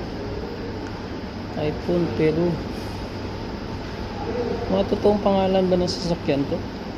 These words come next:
Yan. Ito, Ninja, oh.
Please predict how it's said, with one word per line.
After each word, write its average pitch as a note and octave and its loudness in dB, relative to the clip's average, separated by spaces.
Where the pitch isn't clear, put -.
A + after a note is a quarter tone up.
Yan. D3+ 4
Ito, D3+ 2
Ninja, F3 6
oh. D#3+ 2